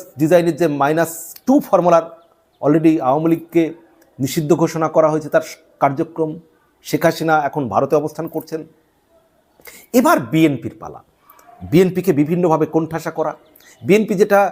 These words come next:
আগামী ডিসেম্বরের মধ্যে নির্বাচন চাইছে, কিন্তু ডক্টর ইউনূস তিনি কি বলছেন?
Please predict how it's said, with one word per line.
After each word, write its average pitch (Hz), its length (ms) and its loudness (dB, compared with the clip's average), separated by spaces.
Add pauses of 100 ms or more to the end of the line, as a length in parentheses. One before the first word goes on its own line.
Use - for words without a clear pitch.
(520)
আগামী 170 280 4
ডিসেম্বরের 196 420 0
মধ্যে 170 220 0
নির্বাচন 175 340 0 (200)
চাইছে, 170 260 -2 (140)
কিন্তু 151 240 -6
ডক্টর 165 220 -4
ইউনূস 170 260 -4 (680)
তিনি 160 140 2
কি 170 180 -4
বলছেন? 190 200 0